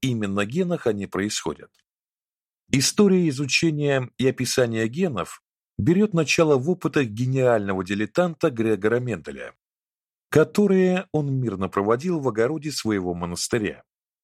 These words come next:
Для Менделя каждый ген, он называл их наследственными зачатками, был носителем определенного признака. Один отвечает за окраску горошин, другой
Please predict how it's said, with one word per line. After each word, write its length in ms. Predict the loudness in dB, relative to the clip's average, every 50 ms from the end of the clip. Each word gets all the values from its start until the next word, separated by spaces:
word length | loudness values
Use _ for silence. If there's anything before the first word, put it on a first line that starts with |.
| _ _ _ _ _ _
Для 300 | -6 -2 0 4 4 4
Менделя 600 | 4 4 2 2 2 2 0 0 2 2 0 0 0 0
каждый 380 | 0 2 2 2 0 -2 -2 -2
ген, 360 | 0 0 0 0 -2 -4 -10 _ _ _ _ _ _ _ _ _ _ _ 0
он 240 | 2 2 2 2 2
называл 480 | 0 0 2 0 2 2 2 2 4 2
их 200 | 0 0 -4 -14 _ -4
наследственными 880 | -2 0 0 0 -2 -2 0 0 -2 -2 -4 -6 -4 -2 -2 -2 -2 -2
зачатками, 840 | 0 0 0 0 0 0 0 -2 -2 -8 -10 -8 -10 -14 -16 -20 _ _ _ _ _ _ _ _ -8
был 300 | -4 0 2 4 4 4
носителем 680 | 4 0 0 0 0 -2 -2 0 0 0 0 2 0
определенного 680 | 0 -2 -2 -2 -2 0 0 2 0 0 0 0 -2 -2
признака. 640 | -2 -2 -4 -6 -6 -8 -14 -16 -14 -14 -14 -14 -16 _ _ _ _ _ _ _ _ _ _ 4
Один 380 | 6 6 6 6 4 2 2 2
отвечает 640 | 0 0 -2 -2 0 0 2 2 2 2 2 0
за 140 | 2 2 2
окраску 460 | 2 2 0 0 0 0 0 -4 -2
горошин, 580 | 0 0 0 0 0 -2 -4 -6 -8 -8 -16 _ _ _ _ _ _ _ _ -8
другой 640 | -2 0 2 2 2 2 2 2 2 2 2 0 -4